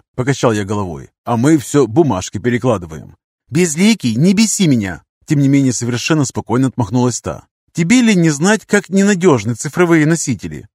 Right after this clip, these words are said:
«Угу», буркнул я, уставившись в папку. На меня смотрело лицо того самого шамана, который когда-то давно показал мне изнанку мира. Именно он привел меня в убежище древних и познакомил с Кетой. Тогда они были заодно. Какие взаимоотношения у них сейчас, неизвестно.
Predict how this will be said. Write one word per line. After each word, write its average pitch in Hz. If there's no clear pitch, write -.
«Угу», 117
буркнул 123
я, 117
уставившись 117
в -
папку. -
На 113
меня 110
смотрело 107
лицо 107
того 110
самого 110
шамана, 92
который 120
когда-то 113
давно 104
показал 120
мне 120
изнанку 117
мира. 107
Именно 139
он 110
привел 120
меня 120
в -
убежище 117
древних 113
и 127
познакомил 131
с -
Кетой. -
Тогда 107
они 117
были 110
заодно. 104
Какие 131
взаимоотношения 117
у 113
них 117
сейчас, 101
неизвестно. 110